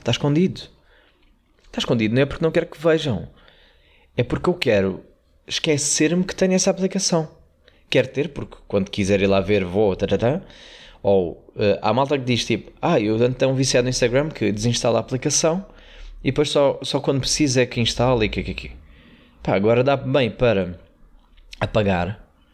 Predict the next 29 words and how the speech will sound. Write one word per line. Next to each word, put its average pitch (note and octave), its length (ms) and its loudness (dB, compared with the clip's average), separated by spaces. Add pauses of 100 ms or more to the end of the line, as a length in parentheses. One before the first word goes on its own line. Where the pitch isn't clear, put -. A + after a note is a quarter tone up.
(580)
né? F#2+ 160 2
Não A2 140 2
tá A#2+ 120 0
escondido. G2+ 540 0 (220)
Ah, F2 180 -2
aliás, F#2+ 220 0
tá A2+ 80 -2
escondido, G2 380 0
não G#2 100 2
tá G2+ 160 0
à G2 60 0
vista. G2 360 -4 (760)
E C3+ 40 2
vocês D3+ 360 2
têm D#3+ 240 0
menos D#3 400 2
a C3+ 80 2
cena, C3+ 260 0
menos A#2+ 300 2
a A#2+ 80 4
lembrança A#2 520 2
ou A2 60 0
menos G#2+ 240 -2
o A2 80 0
hábito B2 260 0
de C#3+ 60 -2
ir D3+ 60 2
lá C#3+ 100 2
clicar. D3 480 -2